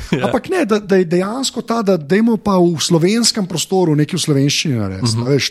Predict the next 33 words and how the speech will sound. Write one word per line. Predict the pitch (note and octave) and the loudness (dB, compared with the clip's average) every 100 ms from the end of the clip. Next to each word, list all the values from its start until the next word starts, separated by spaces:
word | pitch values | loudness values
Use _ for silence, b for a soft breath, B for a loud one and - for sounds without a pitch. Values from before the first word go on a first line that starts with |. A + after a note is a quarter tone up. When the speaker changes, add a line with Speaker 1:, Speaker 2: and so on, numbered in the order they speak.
| - | -8
Speaker 2:
ta | - G#3+ | -4 0
vzgib | B3 E3+ D3 G#3 | 0 0 0 -2
se | - | -2
mi | E3+ | -4
zdi | D3+ | -4
pa | F3+ E3+ | -2 -2
zelo | D3+ F#3 | 2 0
hvalevredno, | D3+ A#2+ G#2 G#2 F#2+ | 0 -4 -6 -8 -10
a | F#2 G#2 | -8 -6
ne. | G#2 B B B B B | -6 B B B B B
Speaker 1:
Moj | - C3+ G3 B3 | -2 2 4 4
izziv | D#3+ A#2 C#3+ C#3 F#2+ G2 - | 0 2 2 2 0 -6 -8
je, | A#2 C#3+ | 0 2
da | C#3 C3 | 2 2
bi | B2 | 2
naredil | B2 A#2+ C#3+ F3 C#3+ | 2 4 4 4 2
nekaj | C3 C#3 E3 C3+ - | 2 2 0 -2 -2
<laughs> | E3+ - | -6 -4
slovenskega, | C#3 B2+ B2+ C#3+ - F#3 F3+ G#3 b b b b b _ - - | -2 0 0 0 -2 0 2 0 b b b b b _ -20 -8
a | E3+ | 0
la | F3+ D#3+ | 2 2
The | B2+ | 4
Office, | A2+ G2+ - G#2+ | 4 2 -2 -10
ne | - A#2+ | -4 0
vem, | A#2+ | 0
kot | G2 A2+ | 0 -2
primer | - A#2 A#2 A2 | 0 2 4 4
je | G2 | 0
The | F#2 A2 | 0 2
Office, | G#2+ - G#2 - | 2 0 -4 -4
ki | - - | -6 -2
je | G#2 | 0
naredil | G#2 G2+ G2+ | 0 0 0